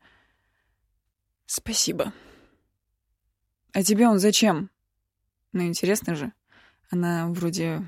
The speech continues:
больше не ноет. В башке такой вакуум, словно меня кинули в комнату без окон и дверей и не сказали, где выход. Нет выхода.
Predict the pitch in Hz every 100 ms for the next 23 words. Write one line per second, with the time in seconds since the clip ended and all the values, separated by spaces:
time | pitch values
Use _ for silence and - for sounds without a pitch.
0 | - - 175 165 - 180 180 180 196 170
1 | - - - - - 165 - 175 - -
2 | 175 160 190 208 180 170 - _ - 180
3 | 185 180 180 180 - 180 180 170 - -
4 | 196 180 165 160 165 180 175 175 170 170
5 | 175 165 156 180 175 - 190 175 170 165
6 | 180 175 170 - - _ _ _ _ _
7 | _ _ - 190 170 151 160 - 156 -